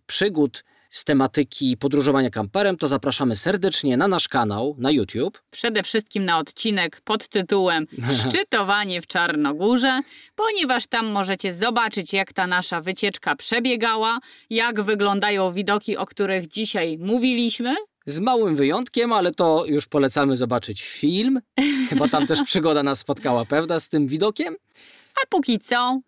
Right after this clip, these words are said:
Speaker 2: słyszymy się za tydzień. Zapraszamy na kolejną audycję.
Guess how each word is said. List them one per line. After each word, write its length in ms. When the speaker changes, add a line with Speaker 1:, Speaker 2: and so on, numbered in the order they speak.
Speaker 2:
słyszymy 560
się 160
za 160
tydzień. 560
Zapraszamy 580
na 140
kolejną 500
audycję. 680